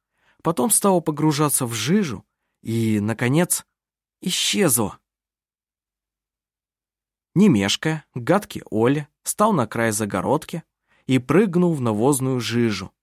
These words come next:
как можно дальше. Навоз этот собирали весной вместе с оттаившей землёй, и теперь это была зыбкая, вонючая каша. Но он целенаправленно работал локтями,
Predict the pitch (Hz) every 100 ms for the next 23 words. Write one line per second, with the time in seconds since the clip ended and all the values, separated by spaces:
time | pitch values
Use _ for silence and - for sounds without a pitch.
0 | _ _ _ _ _ 127 123 110 123 175
1 | 151 160 143 135 120 90 - - - _
2 | _ _ _ _ _ _ _ _ - 131
3 | 196 262 - 113 107 - 110 104 131 190
4 | 104 95 - 139 151 - _ _ 120 113
5 | 202 226 - - 135 - 120 120 120 -
6 | 113 127 123 95 69 _ _ _ _ _
7 | - 113 160 208 185 156 143 143 113 151
8 | 196 - - - 110 113 107 131 131 -
9 | 123 - 92 87 - - _ _ _ _
10 | _ _ _ _ _ - 123 143 147 -
11 | 143 135 127 113 131 170 127 104 95 107
12 | 123 131 117 110 110 - 147 165 110